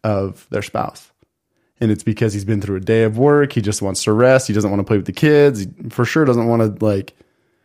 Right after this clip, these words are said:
clean the house or help you or anything like that. And he just wants to relax. But you're sitting there as a wife, right?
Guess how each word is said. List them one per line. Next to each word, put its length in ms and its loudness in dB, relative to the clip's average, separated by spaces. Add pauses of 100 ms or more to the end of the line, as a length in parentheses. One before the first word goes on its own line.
(480)
clean 240 4
the 100 4
house 360 4
or 60 2
help 280 2
you 280 6
or 200 4
anything 280 2
like 160 0
that. 240 2
And 120 0
he 100 0
just 160 -4
wants 200 0
to 80 -10
relax. 580 -4
But 200 -6
you're 160 0
sitting 240 0
there 380 -2
as 120 -2
a 60 -2
wife, 520 2 (580)
right? 360 -2